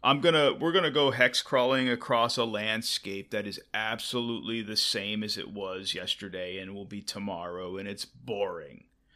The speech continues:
And we're gonna, "Oh, we found a tomb. Let's go look at a tomb. Oh, we found some monsters. Let's kill some monsters. Oh, look, we didn't die." But in a city,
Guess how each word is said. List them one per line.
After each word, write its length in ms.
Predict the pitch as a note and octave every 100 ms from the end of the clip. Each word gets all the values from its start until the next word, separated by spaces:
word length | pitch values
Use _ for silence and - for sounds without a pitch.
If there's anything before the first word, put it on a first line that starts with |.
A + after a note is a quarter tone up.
| - - -
And 140 | A#2+
we're 80 | B2+
gonna, 220 | C3+ C3 -
"Oh, 240 | F#3 D#3+
we 140 | D3 D3
found 260 | F3+ E3+
a 60 | D#3
tomb. 440 | - G3+ D3+ B2+
Let's 200 | A2+ -
go 80 | D#3+
look 180 | D3+ D#3+
at 60 |
a 40 | D#3+
tomb. 460 | - E3+ C#3+ B2+ -
Oh, 200 | D3 A#2+
we 140 | B2
found 320 | C3+ C#3 C#3
some 120 | D#3+
monsters. 500 | C3+ C3 B2 - A2
Let's 140 | A#2 -
kill 160 | D3
some 160 | C#3 B2+
monsters. 680 | A#2+ A2 G2+ - D#2 B1 - - _ -
Oh, 140 | D3 D3
look, 280 | D#3 C#3+
we 80 | A#2
didn't 240 | A#2 C3 B2
die." 520 | A#2 G2+ E2+ C2+ - _ - - - - _
But 360 | A3 A#3+ D3+ -
in 160 | D#3+ C#3+
a 80 |
city, 800 | A#2+ - C4 C#4+ F3+ G#2+ G2 C3